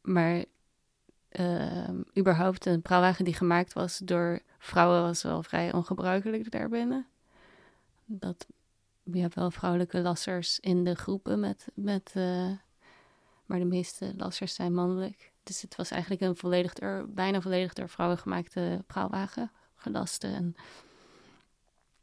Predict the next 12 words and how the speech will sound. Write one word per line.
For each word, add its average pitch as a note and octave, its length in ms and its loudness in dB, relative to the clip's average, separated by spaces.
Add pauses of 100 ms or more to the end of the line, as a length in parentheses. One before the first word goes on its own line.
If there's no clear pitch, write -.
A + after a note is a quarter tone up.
(420)
ehm, F#3+ 500 -2 (1300)
ja, F#3+ 180 4
het, F3 120 6 (160)
het F3 240 4
beeld F#3 300 4
aan F3 160 4
zich F#3+ 240 2
was - 180 -6
misschien F#3 460 0
meer F3+ 180 2
poëtisch. - 760 -6 (1040)
Ehm, F#3 600 -2